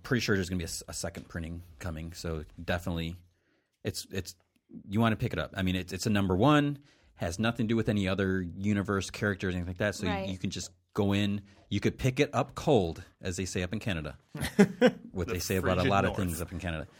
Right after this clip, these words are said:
Speaker 1: Um, it's definitely, you, you wanna check it out. You know, it,
Speaker 2: Yeah.
Speaker 1: you know, I,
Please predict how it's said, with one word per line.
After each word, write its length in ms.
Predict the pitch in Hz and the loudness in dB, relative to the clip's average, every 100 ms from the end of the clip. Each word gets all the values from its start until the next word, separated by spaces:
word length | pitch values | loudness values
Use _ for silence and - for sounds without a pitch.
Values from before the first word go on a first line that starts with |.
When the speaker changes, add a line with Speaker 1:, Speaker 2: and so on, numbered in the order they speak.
| - - _ | -20 -20 _
Speaker 1:
Um, 440 | 92 95 87 85 - | 2 4 2 0 -4
it's 260 | - 98 - | -4 -4 4
definitely, 480 | 123 123 110 101 92 87 87 | 4 6 4 4 -4 -10 -12
you, 320 | 92 95 95 92 | -2 2 2 0
you 160 | 90 | 0
wanna 200 | 90 85 | 0 -2
check 220 | 80 82 | -4 -8
it 80 | 80 | -8
out. 180 | 80 58 | -8 -6
You 60 | 85 | -6
know, 60 | |
it, 80 | 85 | -4
Speaker 2:
Yeah. 200 | - 101 - - | -4 -8 -12 -8
Speaker 1:
you 80 | 107 | -4
know, 100 | 90 | 0
I, 260 | 101 107 | 2 0